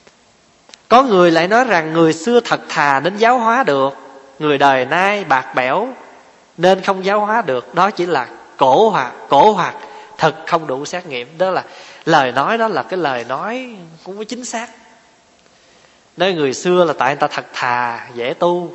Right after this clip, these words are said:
còn đời nay <laughs> nhân tình bạc bẽo, không phải vậy. Nó bạc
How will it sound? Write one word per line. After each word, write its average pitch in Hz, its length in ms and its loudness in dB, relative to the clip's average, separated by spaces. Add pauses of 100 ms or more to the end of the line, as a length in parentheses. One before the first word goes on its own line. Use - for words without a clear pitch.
còn 123 180 -2
đời 120 220 -2 (160)
nay 165 220 -2 (500)
<laughs> - 300 -20 (240)
nhân 170 280 -4
tình 135 280 -2
bạc 127 240 -4
bẽo, 156 360 -2 (220)
không 156 260 -12
phải 156 260 2
vậy. 139 280 0 (3500)
Nó 226 180 -2
bạc 190 220 4